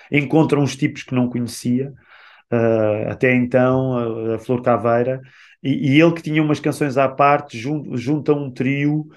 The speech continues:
ah, que, que era o, o, o Barata, o Bernardo Barata dos Feromona,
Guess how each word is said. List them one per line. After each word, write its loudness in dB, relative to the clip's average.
ah, 0
que, -8
que 0
era 6
o, 6
o, 0
o -6
Barata, 2
o -2
Bernardo -4
Barata -4
dos -10
Feromona, -2